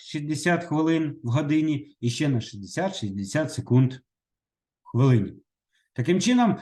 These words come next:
ми визначимо, що його вік, ну, вже ніяк не менше, ніж оте second секунд, бо ми ж не врахували частину року, а порахували тільки цілі роки. Далі ми знайдемо значення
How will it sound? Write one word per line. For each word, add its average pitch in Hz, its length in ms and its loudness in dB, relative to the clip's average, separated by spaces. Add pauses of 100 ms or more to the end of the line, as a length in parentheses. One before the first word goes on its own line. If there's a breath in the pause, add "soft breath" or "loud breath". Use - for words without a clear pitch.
ми 151 140 4
визначимо, 185 580 0
що 170 180 -4
його 170 340 0
вік, 214 300 -2 (280)
ну, 165 180 2
вже 143 260 0
ніяк 156 560 -2
не 131 300 -2 (240)
менше, 151 420 -4
ніж 139 260 -2
оте 131 240 -4
second 143 440 -4
секунд, 113 500 -4
бо 104 160 -6
ми 120 120 2
ж 110 60 -2
не 120 80 4
врахували 120 480 -2
частину 120 420 -4
року, 123 280 -6 (440)
а 101 80 -12
порахували 123 540 0
тільки 104 260 -4
цілі 101 300 -4
роки. 87 280 -12 (1040 soft breath)
Далі 190 540 0 (640)
ми 180 220 4
знайдемо 143 500 4
значення 143 680 0